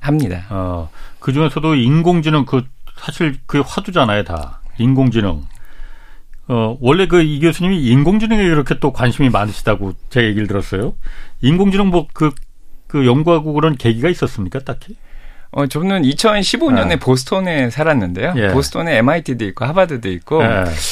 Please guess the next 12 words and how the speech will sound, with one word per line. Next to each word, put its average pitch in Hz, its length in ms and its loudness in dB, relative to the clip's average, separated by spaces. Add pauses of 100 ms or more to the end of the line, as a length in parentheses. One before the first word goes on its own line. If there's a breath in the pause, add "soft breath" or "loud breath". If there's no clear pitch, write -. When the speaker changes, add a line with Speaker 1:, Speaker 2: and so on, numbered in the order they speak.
(160 loud breath)
Speaker 1:
어, 113 640 0
서부에는 202 500 2
실-, 240 340 0
실리콘밸리가 123 720 2
있다면은, 101 640 2
Speaker 2:
예. 98 220 2
Speaker 1:
예, 101 60 0
동부에는 143 480 2
보스턴에 127 400 2
원투애니 135 520 2
에잇이 110 300 0
있습니다. 95 640 -4